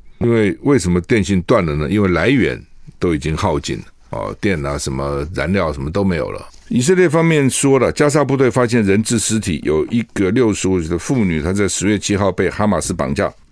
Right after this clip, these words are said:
官员说，这一名人质是在西法院附近的一处建筑被发现的。军方也证实，当地继续进行有针对性的活动。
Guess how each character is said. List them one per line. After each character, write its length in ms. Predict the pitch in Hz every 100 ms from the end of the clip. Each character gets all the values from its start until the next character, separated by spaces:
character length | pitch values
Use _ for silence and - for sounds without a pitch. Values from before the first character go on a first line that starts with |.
| -
官 260 | 123 120 123
员 280 | 98 92
说， 240 | 101 151 160 - -
这 180 | - 110
一 60 |
名 240 | 98 95 95
人 180 | 85 107
质 160 | 117
是 140 | 98 110
在 140 | 110
西 280 | - - 135
法 200 | 107 85
院 180 | 107 98
附 180 | 123
近 180 | 110 104
的 80 | 95
一 120 | -
处 160 | 120 127
建 260 | 107 135 104
筑 140 | -
被 160 | 101 90
发 160 | 92
现 180 | 92 87
的。 120 | 69 - - - - - -
军 160 | - 120
方 160 | 117
也 80 | 101
证 240 | 87 131
实， 240 | 101 98 98
当 220 | 113 117
地 120 | 113
继 200 | 101 127
续 200 | 104 113
进 220 | 101 113
行 220 | 95 87 82
有 160 | 78
针 300 | 80 135 143
对 200 | 139 131
性 180 | 98 104
的 80 | 85
活 120 | 78
动。 160 | 104